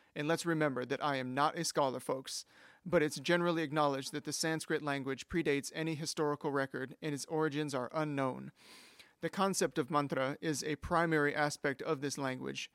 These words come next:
which seems to have been engineered in its very structure and usage to point directly to the profound truths of reality that Indic civilization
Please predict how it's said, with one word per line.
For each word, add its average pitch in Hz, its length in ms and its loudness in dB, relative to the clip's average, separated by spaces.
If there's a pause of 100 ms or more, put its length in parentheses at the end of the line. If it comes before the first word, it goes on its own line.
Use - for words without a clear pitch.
(280)
which - 180 -2
seems 180 260 2
to 165 100 -2
have 156 240 4
been 147 280 0
engineered 165 580 2
in 147 120 -2
its 135 140 -2
very 156 260 4
structure 156 520 0
and 143 200 -4
usage 139 500 0
to - 80 -8
point 165 260 -2
directly 143 520 -2
to 151 120 -8
the 139 80 -10
profound 156 560 -2
truths 156 340 -4
of 147 140 -6
reality 143 500 0
that 151 220 -4
Indic 160 280 -4
civilization 143 880 -2